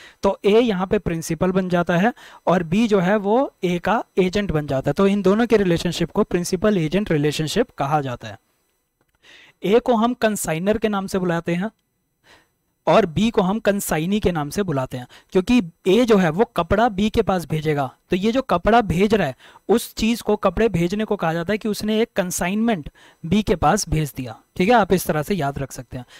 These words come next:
कि ए जो है वो कंसाइनमेंट बी के पास भेज रहा है, तो कंसाइनर कंसाइनमेंट को बी के पास भेज रहा है।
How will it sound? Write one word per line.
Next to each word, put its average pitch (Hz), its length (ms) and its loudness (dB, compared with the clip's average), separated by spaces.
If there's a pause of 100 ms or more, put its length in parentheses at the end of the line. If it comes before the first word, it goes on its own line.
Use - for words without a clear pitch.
(140)
कि 202 180 0
ए 214 160 4
जो 240 100 2
है 233 80 0
वो 247 120 -4
कंसाइनमेंट 196 600 -4
बी 208 140 0
के 226 160 0
पास 180 240 -4
भेज 151 200 -6
रहा 147 80 -2
है, 156 40 -4
तो 190 100 0
कंसाइनर 202 720 0
कंसाइनमेंट 180 640 -4
को 214 240 0
बी 180 200 -4
के 175 140 -4
पास 165 320 -2
भेज 147 280 -6
रहा 117 100 -12
है। 107 60 -16